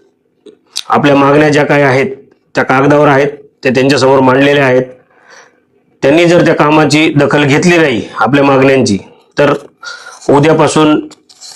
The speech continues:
तीस जानेवारी सकाळी अकरा वाजल्यापासून आपण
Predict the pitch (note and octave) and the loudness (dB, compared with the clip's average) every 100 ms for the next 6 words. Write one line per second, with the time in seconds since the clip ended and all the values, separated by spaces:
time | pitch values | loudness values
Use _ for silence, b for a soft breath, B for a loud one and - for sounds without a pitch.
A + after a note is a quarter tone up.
0 | - _ - - _ - E3 - - - | -20 _ -16 -16 _ -2 -2 -2 -4 -8
1 | - _ _ C#3 C3+ C3+ D#3 C#3 G2 - | -14 _ _ -2 0 2 2 2 -2 -8
2 | - - _ _ _ - B B - - | -20 -20 _ _ _ -16 B B -6 -2
3 | D3 C#3 - D3 D3 C#3+ C#3 C3+ D3 C#3 | 0 0 0 0 2 2 2 0 0 0
4 | C#3+ C#3+ C#3+ | 2 2 2